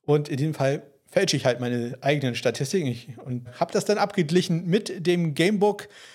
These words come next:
und dem Play-by-Play. Und ich kann sagen, dass der gute Hugo in diesem Spiel nicht,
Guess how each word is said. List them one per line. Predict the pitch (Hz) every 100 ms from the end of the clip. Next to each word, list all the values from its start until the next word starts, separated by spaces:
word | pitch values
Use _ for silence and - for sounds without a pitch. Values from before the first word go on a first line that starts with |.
| _ -
und | 170 151
dem | 160
Play-by-Play. | 151 165 160 147 165 190 202
Und | 165 170 156
ich | 175 -
kann | 175 180
sagen, | 170 180 190 185
dass | 165 170 -
der | 170
gute | 160 170 165
Hugo | 170 170 170
in | 185
diesem | 165 175
Spiel | 156 180 175
nicht, | 175 165 202 208